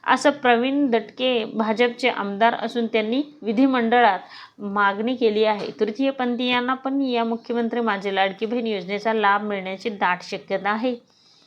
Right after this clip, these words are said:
लाडक्या बहिणींना एक नवीन अपडेट आहे, ही योजना पाच वर्ष सातत्याने चालत राहणार आहे. ज्यांनी चुकीच्या पद्धतीने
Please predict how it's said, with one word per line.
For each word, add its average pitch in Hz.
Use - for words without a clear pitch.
लाडक्या 233
बहिणींना 285
एक 285
नवीन 240
अपडेट 247
आहे, 240
ही 311
योजना 302
पाच 285
वर्ष 262
सातत्याने 240
चालत 190
राहणार 180
आहे. 180
ज्यांनी 226
चुकीच्या 240
पद्धतीने 240